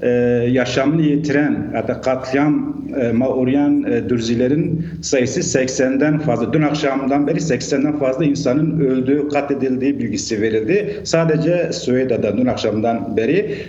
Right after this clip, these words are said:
yüzden fazla insan yaralı ve çok sayıda insan da kayıptır şu an. Ve Dürz-, e, şeyde, Süveyda şu an bir abluk altında, kuşatma altındadır. E,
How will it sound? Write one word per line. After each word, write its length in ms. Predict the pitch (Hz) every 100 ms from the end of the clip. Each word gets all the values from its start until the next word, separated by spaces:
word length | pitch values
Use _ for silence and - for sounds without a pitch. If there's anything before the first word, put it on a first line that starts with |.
| -
yüzden 400 | 123 123 127 151
fazla 360 | 147 131 123 135
insan 480 | 120 113 127 107 104
yaralı 420 | 120 135 139 175
ve 120 | 165
çok 220 | 156 160
sayıda 300 | - 135 156
insan 420 | 147 131 170 202
da 160 | 190 131
kayıptır 440 | 131 143 165 160
şu 200 | - 95
an. 80 | 82 80 - - - - - - -
Ve 400 | 117 123 123 123 110
Dürz-, 240 | 135 139 139
e, 140 | 131
şeyde, 320 | - 139 135
Süveyda 500 | - 131 156 175 185
şu 180 | 170 175
an 440 | 170 196 - 143
bir 320 | 160 165 165 165 -
abluk 380 | 127 123 165 185
altında, 720 | 165 139 110 107 104 107 -
kuşatma 500 | - 139 123 143 156
altındadır. 640 | 123 104 101 101 98 101 - - - - - 127
E, 360 | 127 123 117